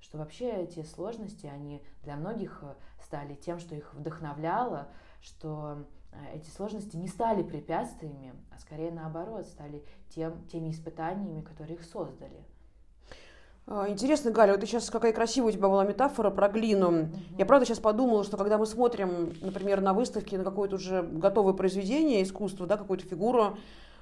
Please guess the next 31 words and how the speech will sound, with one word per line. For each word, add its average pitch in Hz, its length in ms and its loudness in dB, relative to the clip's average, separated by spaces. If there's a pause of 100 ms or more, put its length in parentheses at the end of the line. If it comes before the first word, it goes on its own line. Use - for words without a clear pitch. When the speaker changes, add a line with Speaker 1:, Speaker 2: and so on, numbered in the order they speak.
(100)
Speaker 2:
то 196 100 4
мы 233 140 4
совсем 240 640 2
не 214 60 0
думаем 220 440 2
об 180 140 4
этом. 170 560 2
Ну, 196 240 0 (100)
по 214 120 8
большей 233 260 4
части, 196 280 4
мне 185 120 0
кажется, 185 240 -2
не 208 40 -4
думаем 262 280 4
об 185 140 6
этом, 202 340 2 (280)
что - 160 -10
правда, 233 280 4
то 214 100 0
есть 190 160 -2
вначале, 226 500 4
м, 180 340 2
вначале 247 360 4
была 208 220 8
глина, 220 340 6
которая 214 340 4
разминалась 196 440 2
в 196 80 -4
руках, 208 420 6
а, 170 320 4